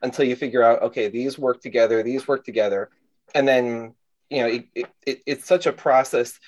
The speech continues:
to nail down which of these sounds, 'cause there's so many cool sounds that we've identified.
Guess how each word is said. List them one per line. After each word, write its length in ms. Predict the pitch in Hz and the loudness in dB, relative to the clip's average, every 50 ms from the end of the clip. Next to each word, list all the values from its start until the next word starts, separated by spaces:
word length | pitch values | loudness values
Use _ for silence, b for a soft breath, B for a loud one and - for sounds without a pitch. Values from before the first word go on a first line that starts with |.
| b b b _ - | b b b _ -4
to 60 | 147 120 110 - - _ _ - | -4 -4 -4 -8 -16 _ _ -8
nail 320 | 131 127 127 139 139 139 | -4 0 2 4 4 4
down 440 | 135 135 131 123 123 117 110 110 110 117 | 4 4 2 2 2 2 0 -2 -4 -8
which 240 | 143 135 - - - | -8 -8 -10 -8 -8
of 160 | - 127 113 | -6 -6 -4
these 200 | 123 120 120 120 | -4 -6 -4 -4
sounds, 260 | - 135 127 120 98 - | -4 -2 -2 -2 -4 -4
'cause 140 | - 123 | -8 -10
there's 160 | 120 123 - - - 147 | -10 -10 -10 -6 -2 -2
so 80 | 147 | 0
many 200 | 160 - 139 131 - | 0 -2 -4 -6 -8
cool 220 | - - 156 135 123 | -8 -6 -4 -4 -4
sounds 380 | - - 135 131 135 113 104 | -2 -2 0 0 0 0 -2
that 100 | - - | -6 -8
we've 160 | - 113 110 - - | -10 -10 -10 -6 -4
identified. 600 | - 110 101 120 113 127 131 110 104 95 90 - | -4 -2 0 0 0 0 0 -2 -4 -6 -6 -8